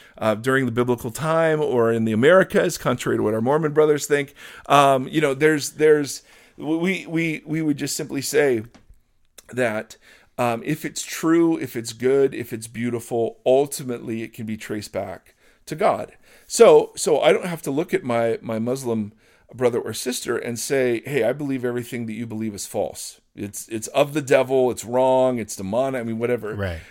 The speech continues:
Speaker 1: Um, no, no, I think there's a, there's a bunch we could affirm. I think that, um, it, same with Buddhism, right? The, the, the, one of the noble truths is that life is out of joint, and, and the source of its out of jointness is desire.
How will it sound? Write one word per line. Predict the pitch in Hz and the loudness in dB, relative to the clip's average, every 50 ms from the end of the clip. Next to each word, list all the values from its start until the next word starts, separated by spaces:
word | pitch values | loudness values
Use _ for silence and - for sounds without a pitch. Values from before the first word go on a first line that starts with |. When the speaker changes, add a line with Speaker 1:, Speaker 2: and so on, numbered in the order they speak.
| - _ _ - | -20 _ _ -4
Speaker 1:
Um, | - 131 131 120 117 120 131 | -2 0 2 2 0 0 -2
no, | 165 240 330 320 | 0 0 0 0
no, | 170 104 92 | 0 -2 -2
I | 156 | -2
think | - - 196 190 | -4 -6 -8 -4
there's | 196 180 147 131 135 | -4 -4 -2 -4 -6
a, | - - | -6 -4
there's | 113 131 143 151 | -4 -4 -4 -4
a | 147 131 | -4 -4
bunch | 165 220 254 - | -4 -6 -6 -8
we | - 131 | -12 -8
could | - 113 90 | -8 -8 -8
affirm. | - - 104 104 110 | -8 -8 -10 -8 -6
I | 110 110 | -8 -8
think | - - 160 160 - - | -8 -8 -10 -12 -8 -4
that, | 123 120 120 117 - - - - - _ _ _ _ _ _ _ _ _ | 0 0 0 0 -2 -6 -14 -18 -18 _ _ _ _ _ _ _ _ _
um, | - 131 127 123 123 120 117 117 110 104 101 95 - 117 | 0 0 2 2 2 2 0 0 -2 -4 -6 -10 -10 -8
it, | 131 147 147 - | -10 -10 -8 -8
same | - - 151 135 | -6 -6 -4 -6
with | 131 123 | -6 -6
Buddhism, | 113 139 202 247 151 107 90 95 90 101 104 | -4 -4 -2 -2 -2 -4 -4 -6 -10 -8 -6
right? | 113 123 175 - | -4 -4 -4 -2
The, | - 120 110 113 107 | 0 0 0 0 -4
the, | - 113 110 107 104 104 - - | -6 -6 -4 -4 -4 -6 -8 -10
the, | - 113 107 107 107 110 - _ _ _ _ _ _ _ _ | -8 -6 -6 -4 -6 -8 -12 _ _ _ _ _ _ _ _
one | - 117 131 147 | -6 -2 -2 -2
of | 147 127 | 0 0
the | 127 127 127 120 | 0 0 0 0
noble | 120 123 131 143 139 131 117 | 2 0 0 0 0 -4 -6
truths | - - - 160 - - - - - - - - | -6 -6 -4 -4 -2 -2 -4 -6 -6 -8 -8 -8
is | 117 107 - | -8 -8 -4
that | 120 117 113 104 - | -2 0 0 0 0
life | 113 113 120 123 - | -2 -2 -4 -4 -6
is | 123 113 120 | -8 -6 -4
out | 110 117 | -4 -4
of | 117 110 104 | -4 -6 -8
joint, | 104 127 147 196 208 143 107 107 - - | -6 -4 -2 -2 -2 -4 -6 -10 -14 -12
and, | - 110 104 101 | -10 -8 -8 -8
and | 104 - - 113 104 104 104 | -10 -10 -8 -8 -6 -6 -6
the | 104 101 | -6 -6
source | - - 135 135 139 135 - | -6 -4 -2 -4 -4 -4 -6
of | 123 113 113 | -6 -6 -6
its | 104 - - - | -10 -10 -6 -6
out | 120 123 | -4 -4
of | 117 113 | -6 -8
jointness | 107 - 120 131 156 - 120 123 113 - - | -8 -6 -6 -6 -6 -6 -8 -10 -10 -10 -10
is | 98 104 95 - - | -10 -10 -12 -12 -16
desire. | - 107 110 107 104 113 113 127 - - 139 90 90 - - | -12 -10 -10 -6 -4 -4 -4 -2 -2 -4 -4 -6 -8 -10 -14